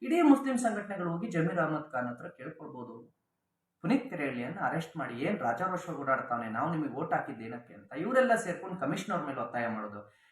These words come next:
ಕಮಿಷನರ್, ಎ ಸಿ ಪಿಗಳು ಸೇರ್ಕೊಂಡು ಪುನೀತ್ ಕೆರೆಹಳ್ಳಿ ವಿರುದ್ಧ ಇಲ್ಲೀಗಲ್ ಆಗಿ, ಕಾನೂನು ಬಾಹಿರವಾಗಿ ಪ್ರೊಸೀಡಿಂಗ್ಸ್ ನ ಆರಂಭ ಮಾಡೋದು.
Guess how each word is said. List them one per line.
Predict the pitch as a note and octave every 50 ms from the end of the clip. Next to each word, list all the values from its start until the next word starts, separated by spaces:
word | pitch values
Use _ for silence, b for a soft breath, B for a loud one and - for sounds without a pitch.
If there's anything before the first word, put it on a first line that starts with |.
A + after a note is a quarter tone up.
| _ -
ಕಮಿಷನರ್, | G#3+ A3 B3 B3 A#3+ - F#3 E3+ D#3+ D#3
ಎ | D3 F3
ಸಿ | F3+ - G#3+ -
ಪಿಗಳು | D#3+ C#3 C#3 C3+
ಸೇರ್ಕೊಂಡು | C3 - C#3 C3+ C3+ - C#3 C#3+ E3+ -
ಪುನೀತ್ | - D#3+ G3 G3 - -
ಕೆರೆಹಳ್ಳಿ | E3+ D3 C#3 B2+ B2 A#2+
ವಿರುದ್ಧ | A#2+ B2 A#2 - G#3+ A3 B B B B -
ಇಲ್ಲೀಗಲ್ | A#3 C4+ C#4+ D4+ D4+ C4+ A3 A3 F#3 E3+ D3+
ಆಗಿ, | C3+ - - F#3+ - - - - - _ _ _ _ _ _ _ _ -
ಕಾನೂನು | D#3 F#3+ C4 D#4+ F4+ F4 E4
ಬಾಹಿರವಾಗಿ | A3 G#3 F3+ E3+ F3 D#3+ D3+ C#3 C3 B2 - -
ಪ್ರೊಸೀಡಿಂಗ್ಸ್ | - - A3+ F3 - - - F#3 E3+ F3 - -
ನ | B3+
ಆರಂಭ | G#3+ D3+ D3+ E3 E3+ E3 D#3
ಮಾಡೋದು. | B2+ A#2+ A2 G#2 - - - - _ _